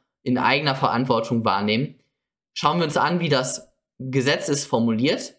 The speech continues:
Jetzt Beispiele haben wir gerade gesehen. Das Fernstraßenbundesamt kann nach dem Paragraph vier Absatz zwei Fernstraßenbundesamt der Richtungsgesetzes seine Aufgaben der auf,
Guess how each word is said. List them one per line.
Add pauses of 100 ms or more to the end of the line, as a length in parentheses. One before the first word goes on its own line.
(320)
Jetzt
Beispiele
haben
wir
gerade
gesehen. (720)
Das
Fernstraßenbundesamt
kann
nach
dem
Paragraph
vier
Absatz
zwei
Fernstraßenbundesamt
der
Richtungsgesetzes (220)
seine
Aufgaben
der
auf,